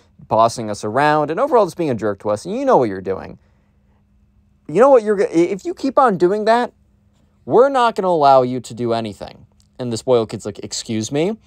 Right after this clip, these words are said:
And the subscriber's like, "Yeah, we've basically talked to the entire class. They're not gonna let you play Foursquare. They're not gonna let you on the swings. They're not gonna let you do this during recess. They're not gonna let you do that." And basically, the subscriber goes down a whole long list of basically everything at school that was fun.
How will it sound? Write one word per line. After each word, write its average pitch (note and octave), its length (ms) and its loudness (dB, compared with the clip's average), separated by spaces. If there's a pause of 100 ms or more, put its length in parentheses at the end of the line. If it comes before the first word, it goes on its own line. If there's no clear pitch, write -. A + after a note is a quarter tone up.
(420)
And C3 380 2
the A#2+ 100 2
subscriber's C#3 600 0
like, C#3 140 0
"Yeah, E3 240 6 (280)
we've A#3 360 -4
basically A3 340 2
talked F#3+ 280 0
to F3 40 -8
the D#3+ 120 -4
entire D3+ 320 -2
class. C#3+ 480 0 (320)
They're D3+ 160 4
not G#3 200 4
gonna G#3 120 2
let G#3 120 2
you F#3+ 80 -6
play G3+ 220 0
Foursquare. A#2 680 -2 (320)
They're A2 140 -4
not A#2+ 240 0
gonna C#3 140 -2
let C3+ 160 2
you C#3+ 100 -2
on C#3+ 120 -2
the C#3 60 -6
swings. G#2 580 -6 (200)
They're C3 160 -2
not A3+ 240 2
gonna A3 160 0
let G#3 220 4
you F3+ 200 -4
do E3 220 0
this E3+ 220 0
during F#3+ 260 -2
recess. C3+ 480 0
They're G#2+ 100 -6
not B2 200 -2
gonna E3 140 -6
let E3 120 -4
you F3 100 -8
do F3+ 180 -4
that." A2 340 4 (200)
And C3+ 60 -6
basically, F3+ 280 4
the D3+ 60 2
subscriber D3+ 480 2
goes C3+ 200 2
down C3 180 2
a A2 80 2
whole E3 360 2
long D3+ 300 4
list B2 300 2
of A2+ 80 -8
basically F3 480 -2
everything C#3 440 0
at A2+ 100 -6
school A#2+ 340 -2
that G2+ 160 2
was G2 160 -10
fun. A2 460 -6